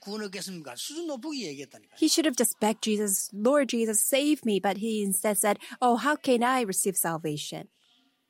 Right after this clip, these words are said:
Speaker 1: "내가 율법 다 지켰습니다." 율법 가지고도 재앙을 해결 못해요.
Speaker 2: He said that, "I comply with all the laws and regulations," but even with that, he cannot be
Speaker 1: 그렇죠?
Speaker 2: saved and block
Speaker 1: 예수님이
Speaker 2: disasters.
Speaker 1: 이렇게 말씀하셨어요.
Speaker 2: And this is what Jesus said.
Speaker 1: "야, 네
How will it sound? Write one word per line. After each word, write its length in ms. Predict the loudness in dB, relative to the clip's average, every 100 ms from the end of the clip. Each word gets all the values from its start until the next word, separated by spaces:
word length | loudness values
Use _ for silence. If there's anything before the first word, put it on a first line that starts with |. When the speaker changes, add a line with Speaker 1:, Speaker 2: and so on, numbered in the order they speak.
| _ _ _ _ _
Speaker 1:
"내가 160 | -14 -10 -8
율법 320 | -6 -8 -10
다 80 | -10 -10 -10 -10 -10
지켰습니다." 560 | -10 -10 -10 -10 -10 -8
율법 540 | -6 -6 -6 -6 -8
가지고도 640 | -8 -8 -6 -6 -6 -6 -6
재앙을 560 | -8 -8 -8 -6 -6
해결 300 | -6 -6 -6
못해요. 420 | -6 -8 -8 -10 -12 -2
Speaker 2:
He 80 | 0
said 240 | 2 2
that, 160 | 2 2
"I 160 | 0
comply 460 | 0 -2 -2 0 0
with 140 | 2 2
all 300 | 4 4 4
the 80 | 4
laws 320 | 4 4 2
and 60 | -2
regulations," 560 | -2 2 2 2 2
but 140 | 2 0
even 300 | 2 2 2
with 120 | 2 2
that, 240 | 2 0
he 160 | -4 -6
cannot 480 | -4 0 2 2
be 160 | 0 -2
Speaker 1:
그렇죠? 80 | 0
Speaker 2:
saved 400 | 2 2 0 -2
and 160 | -2
block 240 | 0 -2 -2
Speaker 1:
예수님이 80 | -2
Speaker 2:
disasters. 560 | 0 0 -2 -2 -2
Speaker 1:
이렇게 80 | -2
말씀하셨어요. 640 | -4 -12 -16 -18 -20 -14 -2
Speaker 2:
And 140 | -2
this 140 | 0 0
is 20 |
what 140 | 0
Jesus 320 | 0 -4 0 -2
said. 380 | -2 -4 -8
Speaker 1:
"야, 160 | -10 -10
네 160 | -10